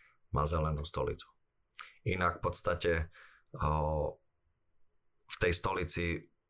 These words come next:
sa môže samozrejme nachádzať ešte nejaký hlien, lebo to črevo vlastne sa tvorí tá, a, tá,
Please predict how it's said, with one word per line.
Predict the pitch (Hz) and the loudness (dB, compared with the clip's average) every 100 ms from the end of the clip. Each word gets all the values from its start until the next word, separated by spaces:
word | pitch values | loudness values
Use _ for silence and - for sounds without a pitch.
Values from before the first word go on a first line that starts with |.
| _ _ _ | _ _ _
sa | - - 85 | -2 2 4
môže | 90 90 80 | 4 2 2
samozrejme | 85 82 82 78 73 | 0 0 0 0 0
nachádzať | 80 - 78 80 76 | -2 -2 0 0 0
ešte | - 78 | -2 0
nejaký | 76 78 82 | 0 -2 -2
hlien, | 82 87 95 | 0 0 -2
lebo | 90 76 76 | -2 -2 -2
to | - | -4
črevo | - 82 80 76 | -4 -2 0 0
vlastne | 78 76 78 - | 0 0 0 -2
sa | - | -4
tvorí | - 78 76 | -2 0 0
tá, | 76 - 76 - - - | 0 0 -2 -6 -14 -10
a, | - - - - - - | -6 -6 -8 -18 -12 -2
tá, | 76 73 76 | 0 0 -2